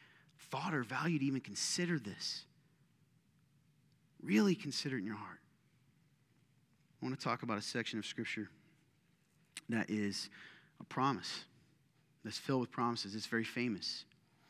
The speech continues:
But it also points out how it may not feel good in the moment. If you have your Bibles,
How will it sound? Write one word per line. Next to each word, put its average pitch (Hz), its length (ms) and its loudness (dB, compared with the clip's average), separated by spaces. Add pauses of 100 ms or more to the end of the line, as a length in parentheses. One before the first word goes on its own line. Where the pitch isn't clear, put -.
(1120)
But 123 140 2
it 113 100 6
also 131 360 4
points 131 400 0
out 135 260 6 (400)
how 139 320 6
it 107 160 4
may 135 180 6
not 135 220 4
feel 135 500 4 (1160)
good 135 200 6
in 127 120 6
the 120 80 6
moment. 123 440 4 (3000)
If - 80 -14
you 117 140 -2
have 123 260 0
your 123 80 2
Bibles, 107 760 -2